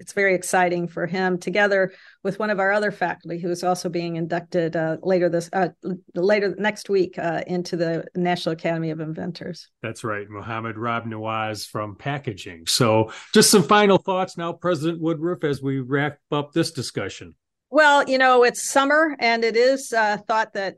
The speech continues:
Speaker 1: uh, these are slower, more languid days, as you started out. And I think they are in some ways, but there are also great things that are happening as everyone,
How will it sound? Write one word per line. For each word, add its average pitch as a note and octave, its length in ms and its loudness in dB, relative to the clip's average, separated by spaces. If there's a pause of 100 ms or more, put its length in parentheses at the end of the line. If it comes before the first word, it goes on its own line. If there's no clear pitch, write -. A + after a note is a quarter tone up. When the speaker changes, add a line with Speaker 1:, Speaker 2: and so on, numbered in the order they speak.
Speaker 1:
uh, G3 160 0
these G#3 260 -6
are G#3 160 2
slower, G#3+ 520 0
more G3+ 200 -2
languid G3 500 -2
days, G3 360 -2
as F#3 160 -4
you G#3 100 -8
started F#3+ 460 0
out. F#3+ 260 2
And - 80 -8
I F#3+ 120 -4
think A3 320 -6
they G3 180 2
are A3+ 340 4
in G#3+ 140 0
some A3 300 -2
ways, G#3+ 400 0
but F#3+ 240 -6
there F#3 240 2
are - 120 -4
also G#3 380 0
great G3+ 380 -2
things G3 260 -6
that F3+ 100 -6
are F#3 80 2
happening F#3+ 480 0
as E3+ 140 -6
everyone, F#3 560 0